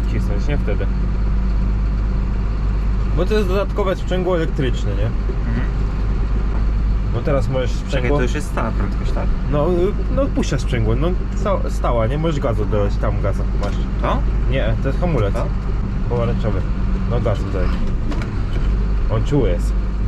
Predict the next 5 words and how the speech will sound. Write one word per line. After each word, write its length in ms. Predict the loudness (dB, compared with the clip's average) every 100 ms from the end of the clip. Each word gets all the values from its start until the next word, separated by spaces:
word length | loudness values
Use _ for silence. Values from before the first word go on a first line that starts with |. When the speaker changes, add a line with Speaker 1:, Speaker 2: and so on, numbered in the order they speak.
| 0 2 2 0 0 -2 -2 -2 0 0 0 0 0 0 2 2 2 2 2 2 0 -2 -2 0 2 2 2 0 0 0 0 2 2 2 2 0 0 0 0 2 2 2 2 0 0 2
Speaker 2:
Jakbym 220 | 2 2
nagle 200 | 2 0
wcisnął 300 | -2 -2 0
hamulec, 420 | 2 2 2 0
to 100 | -2